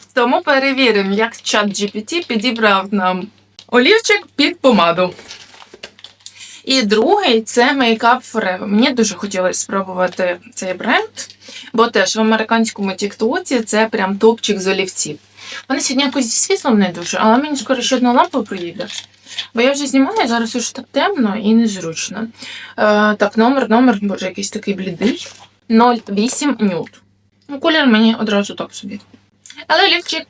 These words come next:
по текстурі приємний, побачу, чи зможу я з ним щось зробити прикольне. Так, цей олівчик зараз без знижки, шістсот сімдесят чотири, а зі знижкою мені не пам'ятаю, скільки коштував. О, є ціни.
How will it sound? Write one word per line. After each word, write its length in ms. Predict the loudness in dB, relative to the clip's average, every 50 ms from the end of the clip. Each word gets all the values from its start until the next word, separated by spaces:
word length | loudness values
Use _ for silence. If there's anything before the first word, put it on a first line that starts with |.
| _
по 120 | -2 -2 -2
текстурі 500 | -2 -2 -4 -4 -2 -2 -2 0 0 0
приємний, 640 | 0 0 0 0 2 2 0 0 0 0 -2 -2 0
побачу, 540 | 0 0 2 4 2 2 2 -2 -6 -6 -4
чи 100 | -2 0
зможу 300 | 2 2 2 4 2 0
я 80 | 0
з 60 | 0
ним 140 | 0 0 0
щось 200 | 0 -2 -4 -2
зробити 300 | -2 -2 0 0 0 0 0
прикольне. 540 | -2 -2 0 4 4 4 4 4 0 -2 -2 -4 -12 -18 -20 -20 -10 -2
Так, 240 | 0 0 0 0 -2
цей 220 | 0 2 2 2
олівчик 440 | 2 0 -2 -4 -4 -4 -4 -2 0
зараз 360 | 2 4 4 4 2 0 0
без 240 | 0 0 0 0 -2
знижки, 640 | -4 0 2 2 4 4 2 0 -2 -4 -2 -2
шістсот 480 | -2 0 -2 -2 0 4 4 4 4 4
сімдесят 500 | 2 0 2 2 2 2 2 0 0 0
чотири, 500 | -2 -4 -2 2 2 4 4 4 4 2 0 2
а 120 | 2 2
зі 100 | 2 2
знижкою 680 | 0 -2 -4 -2 0 0 0 0 -2 -2 0 2 2 2
мені 360 | 2 0 0 0 2 2 2
не 140 | 2 2 2
пам'ятаю, 460 | 2 2 0 0 -2 0 2 2 2
скільки 320 | 2 2 0 0 0 0 -2
коштував. 560 | 0 0 0 0 -2 -4 -4 -4 -6 -6 -8 -12 _ _ -4
О, 260 | 0 2 4 4 4
є 260 | 4 2 2 2 2
ціни. 460 | 2 0 -6 -8 -8 -10 -12 -14 -16